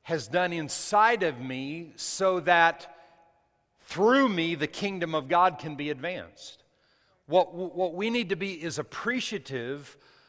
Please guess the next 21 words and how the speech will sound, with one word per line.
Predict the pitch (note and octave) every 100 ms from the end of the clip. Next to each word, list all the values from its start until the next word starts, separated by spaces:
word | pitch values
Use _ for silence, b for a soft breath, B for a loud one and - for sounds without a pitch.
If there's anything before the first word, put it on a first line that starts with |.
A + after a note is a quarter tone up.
| b -
of | D3
who | - A#3+
God | F#3+ G#3 F3+
is. | E3 C#3+ C#3+ - - b b _
We, | E3+ F3
we | D#3+
have | F3+ F#3
to | F3
understand | F#3+ E3+ - - - G3+ A3 B3 A3+
this | G3+
appreciation | F3+ - - G#3+ - F#3 F#3 - D#3+
for | C3 F3 D#3+
his | - C#3+ -
house, | - F3+ C3 E2 A#2+ - - b
who | - G#3
we | F3+ E3+ G#3+
are, | F#3+ A2+ G2 C3+ B B -
but | D3+
who | - G3 F3+
we | C3 B2 F#3 F#3+
are. | C3+ A2 D#2+ F2+ D3